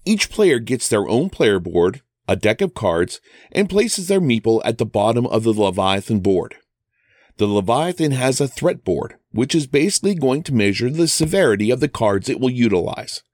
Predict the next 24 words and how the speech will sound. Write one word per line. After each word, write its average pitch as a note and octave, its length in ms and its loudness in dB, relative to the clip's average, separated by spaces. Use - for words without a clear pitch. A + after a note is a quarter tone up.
As F2 260 0
the G2+ 120 0
threat A#2 280 0
rises, B2+ 640 0
typically C#3+ 680 0
the C3 180 0
more F#3+ 260 -2
time - 360 -2
you - 100 0
take, - 420 -4
the G#2 100 0
cards D3+ 380 0
used F3 280 -2
against D#3 300 -2
players C3+ 380 2
will B2 120 0
become B2+ 240 -2
more C3+ 340 2
impactful A2+ 720 -2
and F#2+ 200 -2
potentially A2+ 840 -4
much - 580 -2
more F#2+ 280 0
dangerous. F2+ 580 -4